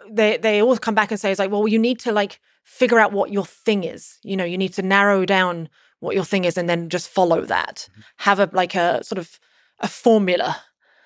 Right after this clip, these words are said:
Speaker 1: because that's what people want. They wanna know that they're coming back to the same thing." So, and that's a, the, the advice on YouTube, Twi-, Twitter, you name it. And that's why, and, and, and the trouble with that is that it's, it's a complexity reduction. And generally speaking, complex,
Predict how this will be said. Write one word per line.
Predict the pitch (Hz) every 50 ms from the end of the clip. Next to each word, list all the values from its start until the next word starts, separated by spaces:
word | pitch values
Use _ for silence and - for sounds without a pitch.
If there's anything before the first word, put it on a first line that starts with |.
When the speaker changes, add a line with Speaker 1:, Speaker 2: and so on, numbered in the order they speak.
| _ _ _ -
Speaker 1:
because | 208 - - 190
that's | 220 202 - -
what | 208 -
people | - - 180 - 185
want. | 175 - - - - - -
They | 175 175
wanna | 180 185 185
know | 185 180 175 175 175
that | 165 160
they're | 180 170
coming | - 190 175 170
back | 170 - -
to | - -
the | 160
same | - - 165 165
thing." | 160 - 170 165 95 - - _ - - _ _
So, | - -
and | 208 208
that's | 226 214 -
a, | 226 214
the, | 196 175 202 208 202 190
the | 202 208
advice | 190 165 202 196 180 170
on | 170 160
YouTube, | 202 262 247 - 254 247 240 208
Twi-, | - - - - 196 - _
Twitter, | - - 247 233 226 208
you | 202 220 220
name | 208 190 170
it. | 160 139 - _ _ - - - - - _ _ - -
And | 226 226 220 220 208 202 - -
that's | - 196 185 185 196 233 240 - - - - -
why, | 208 190 180 202 226 226 220 202 196 - -
and, | 220 214 220
and, | - 220 214
and | 170 220
the | 208
trouble | 202 - 254 269 226 214
with | 190 190 170
that | 214 220 196 - -
is | - 196
that | 180 196
it's, | 190 175 - - -
it's | 220 202 -
a | 202
complexity | 202 - 208 196 - - - - - 190 - 175 160
reduction. | - - - - - - - - - - _ _ _ _ _ _ _ _ _ -
And | - 185 185
generally | 220 220 214 196 180
speaking, | - 214 190 - 180 165
complex, | 185 170 175 180 - 147 -